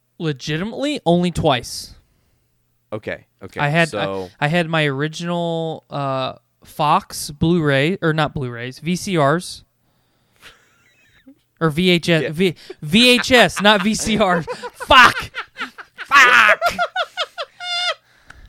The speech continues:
Speaker 2: That's awesome.
Speaker 1: I
Speaker 2: Oh, that was a good one.
Speaker 1: So there was a second, like, there was a delay in my brain where it was like, "Hey, what was that thing called that you put in the V C R?" Oh, it, it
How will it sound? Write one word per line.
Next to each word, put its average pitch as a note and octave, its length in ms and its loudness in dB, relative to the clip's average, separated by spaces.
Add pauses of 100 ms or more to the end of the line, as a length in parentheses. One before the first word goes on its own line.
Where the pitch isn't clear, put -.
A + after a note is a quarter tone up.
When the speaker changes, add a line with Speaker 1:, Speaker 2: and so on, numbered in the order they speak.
(320)
Speaker 2:
That's F3+ 320 2
awesome. E3 720 -2
Speaker 1:
I G#3+ 340 2
Speaker 2:
Oh, F#3+ 120 0
that F3 180 -4
was D#3+ 200 -6
a C#3 80 -6
good C3+ 200 -4
one. B2+ 260 -8
Speaker 1:
So A3 300 6
there G3 360 2
was G#3 120 2
a G#3+ 80 4
second, A#3+ 520 0
like, D3+ 200 -4
there F#3 140 0
was F#3+ 140 -2
a E3+ 80 -4
delay D3+ 520 2
in C#3+ 80 2
my C#3+ 140 0
brain D3 420 0
where C3+ 140 -4
it F2 60 -10
was D3 160 -8
like, C#3+ 200 -4
"Hey, G#3+ 240 -2
what E3+ 200 -6
was B3+ 120 -8
that B3 180 -4
thing G3+ 220 -4
called G3 380 -2
that D#3+ 80 -8
you D3+ 120 -12
put - 220 -2
in - 60 -14
the D#3 80 -6
V D3 180 -8
C D#3 260 -8
R?" D#3 420 -2 (340)
Oh, A3+ 240 -2
it, F#4+ 140 -6 (420)
it - 80 -10